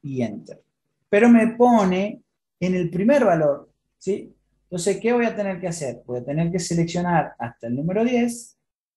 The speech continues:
voy a hacer clic acá, y de vuelta voy a apretar Control, Shift, Enter, y ahí sí me la va a completar.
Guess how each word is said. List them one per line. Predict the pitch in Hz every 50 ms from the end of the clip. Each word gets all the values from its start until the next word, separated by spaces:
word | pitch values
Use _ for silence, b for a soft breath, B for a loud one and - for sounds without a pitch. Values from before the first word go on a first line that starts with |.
| _ _ _ _ _ _ _ _ -
voy | 117 117 117 117
a | 117
hacer | 117 - 127 127 123 -
clic | - 190 233 240 233 -
acá, | 247 240 - 247 240 233 240 277 - - - _ _ -
y | - 160 156
de | 156 147
vuelta | 143 165 185 196 185 - 190 165
voy | 165 160 147
a | 143
apretar | 143 143 139 - - 135 120 117
Control, | - 135 131 135 135 135 127 123 123
Shift, | 120 - - 135 131 - - _ -
Enter, | 185 190 180 170 165 165 156 156 156 - - _ _ _ _ _ _ _ _ _ _ -
y | 262 269 269
ahí | 254 254 269 -
sí | - - - 226 220 233 - - 185
me | 165 165 160 156
la | 147 135 127
va | 127 127 127
a | 127 123
completar. | - 113 113 113 - 110 98 - - - - -